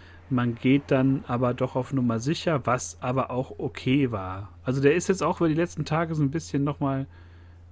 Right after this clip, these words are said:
äh, so angestiegen. Und ich würde sagen, ich hatte Tobi am Samstag, äh, am Sonntag geschrieben, so eine Stufe mit Teil vier.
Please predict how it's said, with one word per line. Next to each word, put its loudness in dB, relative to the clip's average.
äh, -12
so -6
angestiegen. 0
Und -2
ich -12
würde 0
sagen, 2
ich -4
hatte 2
Tobi 6
am 4
Samstag, 0
äh, 4
am 6
Sonntag 4
geschrieben, 2
so 0
eine 0
Stufe -2
mit 0
Teil 0
vier. 0